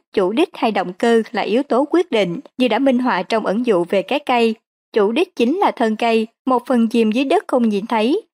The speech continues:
một phần đứng sờ sờ phía trên. Động cơ và ý định thường nằm sâu trong tâm trí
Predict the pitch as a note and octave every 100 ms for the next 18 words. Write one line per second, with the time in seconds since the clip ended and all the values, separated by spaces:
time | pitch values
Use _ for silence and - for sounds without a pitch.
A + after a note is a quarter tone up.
0 | _ - A#3 - A#3+ G#3+ A3+ F#4 - B3
1 | G#3 A3+ G3+ G3 C#4+ D#4+ B3 A3+ A3 _
2 | - A#3+ G#3 G#3+ D4+ C#4+ B3 F3 C#4 D#4
3 | G3+ F#3+ A3+ G#3 G3 G3 B3+ A#3+ A#3+ A3+
4 | B3 A3+ - B3